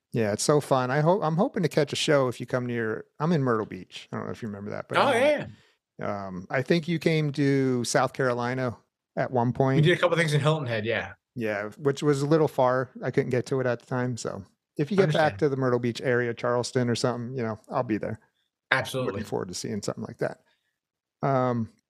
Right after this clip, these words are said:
Speaker 1: now, you also recently, Saigon Kick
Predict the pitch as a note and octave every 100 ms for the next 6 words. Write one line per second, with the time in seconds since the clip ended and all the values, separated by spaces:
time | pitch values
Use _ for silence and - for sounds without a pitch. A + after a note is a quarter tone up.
0 | - E3 D#3+ E3+ G#3 D#4 - B3 G#3 E3
1 | F3 F#3+ - F3+ E3+ C#3+ F#3+ G3 E3+ -
2 | F#3 F3+